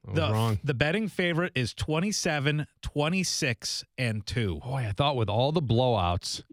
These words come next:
Speaker 1: that they
Speaker 2: Okay.
Speaker 1: would come from the favorite side.
Speaker 2: One point,
Speaker 1: Yep.
Speaker 2: Moneyline Mark. Now the question goes to you first,
Speaker 1: Okay.
Speaker 2: Anthony,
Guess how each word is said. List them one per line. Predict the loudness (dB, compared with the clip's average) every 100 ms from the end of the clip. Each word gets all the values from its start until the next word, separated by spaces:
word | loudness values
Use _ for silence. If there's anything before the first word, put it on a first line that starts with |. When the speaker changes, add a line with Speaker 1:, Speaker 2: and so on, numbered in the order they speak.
| _ _ _ _ _ _ -4
Speaker 1:
that | 0
they | 4
Speaker 2:
Okay. |
Speaker 1:
would | 4 4
come | 4 2
from | 2 2
the | 2
favorite | 2 2 2 0 -2
side. | 0 0 -2 -8
Speaker 2:
One | -6 -2 -2 0
point, | 0 2 2 2
Speaker 1:
Yep. | 2 4
Speaker 2:
Moneyline | 4 2 2 4 4
Mark. | 2 -2 -6 -12 -14 -20 _ -4
Now | 0 2 2 2 0
the | -2
question | 0 0 0 -2
goes | 0 -2
to | -2
you | -4 -2 -2 -4
first, | -2 0 2 4 4
Speaker 1:
Okay. | 4 4
Speaker 2:
Anthony, | 0 0 0 0